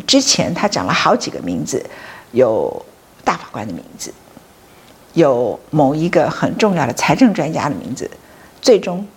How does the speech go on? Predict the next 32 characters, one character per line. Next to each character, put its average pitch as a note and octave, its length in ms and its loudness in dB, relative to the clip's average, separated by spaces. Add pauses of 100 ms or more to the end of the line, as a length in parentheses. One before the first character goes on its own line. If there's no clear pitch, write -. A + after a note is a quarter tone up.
(100)
才 - 380 -4
轮 D3 180 0
到 C#3 140 -2
了 A2 80 -2
杜 E3 160 0
鲁 C3 160 -6
门。 - 100 -8 (1000)
所 - 120 2
以 F3 200 4 (160)
杜 C#4+ 100 6
鲁 F#3+ 80 4
门 D3 160 0
呢， D#3 120 2
简 - 160 2
直 - 60 2
是 - 140 2
他 G#3+ 240 0 (180)
想 - 320 0
过 A#3 120 6
来 F3+ 140 4
想 F3+ 180 -6
过 D#3+ 100 -2
去 - 140 -4
最 C4+ 240 4
后 - 180 2
一 D#3 100 0
个 D#3 220 2
意 B3+ 180 2
外 D#3+ 200 4
的 B2+ 80 -6
选 - 280 -8
择。 - 240 -4